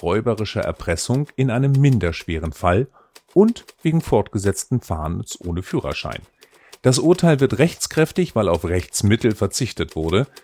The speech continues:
Der Täter wurde übrigens von einer Überwachungskamera fotografiert und identifiziert. Reklame. Am kommenden Wochenende findet die Gewerbeschau in Bergen statt.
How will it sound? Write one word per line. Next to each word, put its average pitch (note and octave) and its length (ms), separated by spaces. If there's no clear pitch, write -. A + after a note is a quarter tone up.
Der F#2 120
Täter E3 580
wurde G#2+ 280
übrigens C3 340
von D3+ 160
einer D3+ 220
Überwachungskamera G2+ 1000
fotografiert - 840
und D3 300
identifiziert. - 1000
Reklame. - 680
Am A#2+ 140
kommenden G#3+ 400
Wochenende F#2+ 420
findet G2+ 320
die G2 80
Gewerbeschau F2+ 720
in D#3+ 200
Bergen A2 440
statt. - 440